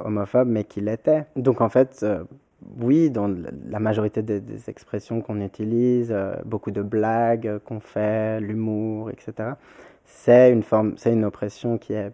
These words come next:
qui est passive, qui est dans le, le vocabulaire, dans le langage, euh, et qui peut paraître très anodine pour certaines personnes, mais qui, pour moi, sont, sont hyper violentes, en fait, au quotidien.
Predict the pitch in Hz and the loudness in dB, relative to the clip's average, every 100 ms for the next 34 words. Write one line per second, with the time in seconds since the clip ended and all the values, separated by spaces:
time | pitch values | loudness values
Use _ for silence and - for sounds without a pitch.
0 | - _ - - 110 110 - 139 139 - | -16 _ -14 -8 -4 -4 -2 -2 -2 -6
1 | 104 104 101 104 - 110 104 98 101 104 | -4 -6 -8 -10 -10 -10 -8 -4 -4 -2
2 | 107 113 113 101 98 98 101 104 110 117 | 0 0 -2 -4 -4 -4 -4 -4 -4 -8
3 | 117 120 120 - _ - - - _ _ | -12 -12 -16 -20 _ -20 -20 -20 _ _
4 | _ _ 143 135 156 - 156 156 117 123 | _ _ 0 2 0 6 6 6 4 4
5 | 127 - - - - 110 113 120 117 143 | 2 -6 -20 -6 -2 0 2 0 0 0
6 | 170 113 - _ _ _ _ _ 123 - | -2 -4 -14 _ _ _ _ _ -14 -8
7 | 117 107 107 101 101 147 139 107 - - | -6 -4 -4 -6 -6 -2 -2 -2 -8 -6
8 | 113 - _ _ _ _ _ _ _ _ | -6 -6 _ _ _ _ _ _ _ _
9 | _ _ _ _ _ _ _ 127 110 110 | _ _ _ _ _ _ _ -2 0 2
10 | 113 127 - - 117 113 104 - _ _ | 2 0 -4 -12 -8 -6 -8 -12 _ _
11 | 117 110 - - _ _ _ 117 110 107 | -12 -10 -12 -16 _ _ _ -14 -8 -4
12 | 101 107 113 135 135 123 113 - 110 117 | -4 -4 -6 -6 -8 -8 -8 -8 -10 -10
13 | - 110 113 | -8 -6 -6